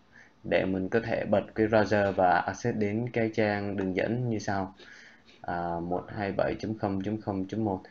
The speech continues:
Thì tương tự thì đối với những dự án thực thì mọi người cũng sẽ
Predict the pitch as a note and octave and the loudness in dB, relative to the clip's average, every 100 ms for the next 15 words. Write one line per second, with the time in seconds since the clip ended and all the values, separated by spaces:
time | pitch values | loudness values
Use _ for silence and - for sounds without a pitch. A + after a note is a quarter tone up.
0 | _ A2 A2 A#2 A#2 F#2+ G2 F#2 F#2+ G#2 | _ 0 2 4 2 2 0 0 0 0
1 | A2 A#2 B2+ B2 A#2+ B2 B2 F2+ F#2+ A2+ | 2 2 0 -4 -4 -2 2 2 2 0
2 | G2+ G2 F#2 F2+ F2 - - - F#2+ F2+ | -4 -4 -2 -4 -6 -12 -20 -12 -6 -2
3 | F2+ E2+ G2 G#2 F#2 | -2 -2 -6 -4 -4